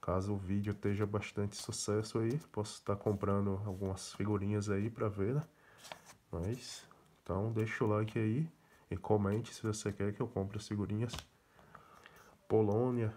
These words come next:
uma bola de futebol. Suíça, um fogão. <laughs> Será que entregam? Bélgica, um jogo Uno.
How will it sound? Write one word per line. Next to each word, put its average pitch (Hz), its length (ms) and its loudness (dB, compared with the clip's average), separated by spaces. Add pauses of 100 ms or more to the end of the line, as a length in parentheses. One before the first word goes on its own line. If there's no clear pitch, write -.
uma 98 160 2
bola 104 280 2
de 117 80 -6
futebol. 107 680 0
Suíça, 113 720 0 (140)
um 113 100 0
fogão. 110 560 0 (460)
<laughs> - 420 -16
Será 101 400 -2
que 101 140 -2
entregam? 110 540 2 (720)
Bélgica, 110 720 2 (640)
um 113 220 4
jogo 120 440 2
Uno. 113 460 2